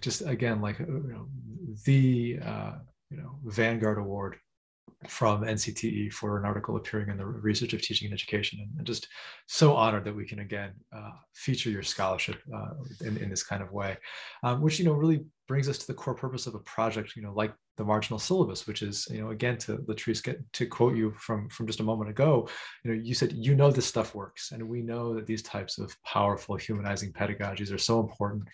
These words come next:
you know, not only for educators to practice, but of course to inform the ways in which students, as you were saying in your piece, kind of write themselves into the world and into their own narratives in critically important ways.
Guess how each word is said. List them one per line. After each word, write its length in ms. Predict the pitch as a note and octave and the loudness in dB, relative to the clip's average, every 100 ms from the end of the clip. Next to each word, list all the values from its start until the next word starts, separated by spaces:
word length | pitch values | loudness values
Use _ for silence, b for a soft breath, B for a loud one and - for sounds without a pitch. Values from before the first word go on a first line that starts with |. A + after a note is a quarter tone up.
| B B B B | B B B B
you 60 | G#2+ | -4
know, 160 | G2+ G#2 | -4 0
not 160 | G#2 | 2
only 180 | A2+ A2 | 4 2
for 160 | G#2+ G#2+ | 0 0
educators 520 | G#2+ G#2+ G#2 G2 - | 2 0 -2 -4 -4
to 100 | - | -8
practice, 420 | - A2+ G#2+ - | 6 6 6 -4
but 120 | G#2+ | -4
of 140 | G2+ - | -6 -6
course 260 | G2+ - | -8 -8
to 240 | - G#2 G2 | -8 -8 -8
inform 480 | F#2 - A2+ B2 A2 | -8 -2 2 4 4
the 100 | G#2+ | 2
ways 240 | G2+ G2 | 2 2
in 60 | F#2+ | -2
which 160 | - | -4
students, 380 | - G2 G#2 - B B B | -2 -2 -2 -6 B B B
as 160 | A#2 G2+ | -4 0
you 100 | A#2+ | 4
were 80 | A#2 | 4
saying 240 | - A2 | 4 2
in 80 | G2 | 0
your 100 | F#2+ | -4
piece, 260 | - C#3 - | -2 -4 -2
kind 120 | G#2 | -4
of 100 | F2 | 2
write 200 | G#2+ G#2+ | 2 2
themselves 720 | A2 E2+ G#2+ G2 F#2 - - b b _ | 0 0 0 0 -2 -4 -6 b b _
into 380 | C3+ C#3 C3+ B2+ | 6 8 8 4
the 120 | A2+ | 2
world 500 | G2 G2 G2+ F#2+ F#2+ | 0 -2 -2 -2 -4
and 100 | F#2+ | -6
into 220 | G2+ G2+ G2+ | -6 -6 -6
their 160 | F#2+ | -6
own 180 | F#2+ G2 | -8 -8
narratives 480 | F#2 F#2 F#2 F#2 G2+ | -8 -8 -10 -12 -14
in 80 | G2 _ - | -16 _ -10
critically 420 | - A#2 A2+ G#2 | 0 2 2 -4
important 480 | F2+ - G2+ G#2 G2+ | -4 -4 -2 -2 -4
ways. 400 | G2+ G#2 G2+ | -2 -2 -2